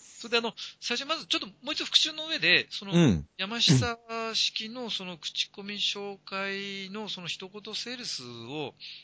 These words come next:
Speaker 2: うん。
Speaker 1: ちょっと一言でこう、言うと、どういうことなんでしょうかね、もう一度。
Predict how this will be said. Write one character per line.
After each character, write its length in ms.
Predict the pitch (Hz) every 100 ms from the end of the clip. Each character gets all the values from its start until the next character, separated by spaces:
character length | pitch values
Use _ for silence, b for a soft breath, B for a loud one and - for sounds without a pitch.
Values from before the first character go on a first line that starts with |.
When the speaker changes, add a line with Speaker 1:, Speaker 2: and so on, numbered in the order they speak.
| -
Speaker 2:
う 80 |
ん。 300 | 120 82 69 78 _
Speaker 1:
ち 140 | - -
ょ 40 |
っ 20 |
と 60 | 147
一 220 | - - 240
言 180 | 285
で 80 | 185
こ 220 | - 117 -
う、 40 | _ _ _ _ _ _ _ _
言 100 | 135
う 20 |
と、 160 | 127 123 _ _ _
ど 300 | 151 151 180
う 60 | 208
い 280 | 202 208 202
う 40 | _ _ _
こ 100 | 226
と 80 | 208
な 60 |
ん 40 | 123
で 40 |
し 20 | -
ょ 40 |
う 20 | 139
か 20 |
ね、 60 |
も 80 | 135
う 20 |
一 140 | 104
度。 80 | -